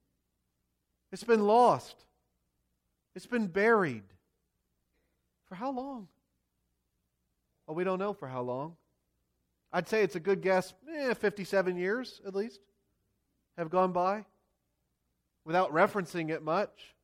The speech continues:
Ammon ruled two years, Manasseh ruled fifty-five.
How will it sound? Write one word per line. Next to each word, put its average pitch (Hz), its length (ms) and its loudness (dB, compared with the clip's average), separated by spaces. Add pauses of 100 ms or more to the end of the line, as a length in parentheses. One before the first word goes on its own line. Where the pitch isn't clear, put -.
(240)
Ammon 196 380 2
ruled 180 240 4
two 214 180 -2
years, 202 480 4 (280)
Manasseh 185 400 0
ruled 190 260 4
fifty-five. 190 800 -2